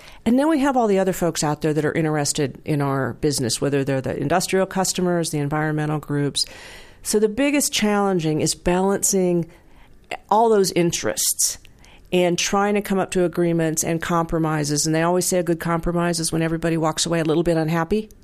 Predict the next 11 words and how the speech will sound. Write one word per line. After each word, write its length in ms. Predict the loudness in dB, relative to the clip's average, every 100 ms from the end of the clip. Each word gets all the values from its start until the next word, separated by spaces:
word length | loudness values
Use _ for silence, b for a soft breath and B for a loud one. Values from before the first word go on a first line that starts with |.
| B B B B B B
So 160 | 0
trying 500 | 2 2 4 4 2
to 140 | 2 2
do 180 | 2 2
that, 560 | 2 2 0 -2 -6 -14 b b -20 -20 -20 -2
I 100 | 0
think, 240 | 0 0 0
is 120 | -2
the 80 | -2
biggest 340 | -2 -2 -4
challenge. 540 | -4 -6 -6 -6 -8